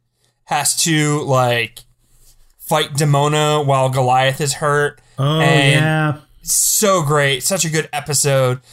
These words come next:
Speaker 1: And any, you know, I mentioned Uncle Iroh earlier. Anytime he gets to kick some ass in Avatar: The Last Airbender, like, you know it's a big deal.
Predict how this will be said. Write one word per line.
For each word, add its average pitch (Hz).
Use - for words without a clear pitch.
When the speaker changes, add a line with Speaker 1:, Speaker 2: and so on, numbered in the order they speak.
Speaker 1:
And 139
any, 165
you 151
know, 143
I 143
mentioned 147
Uncle 139
Iroh 131
earlier. 131
Anytime 156
he 147
gets 147
to 143
kick 147
some 139
ass 135
in 143
Avatar: 131
The 131
Last 131
Airbender, 139
like, 127
you 139
know 135
it's -
a 139
big 127
deal. 127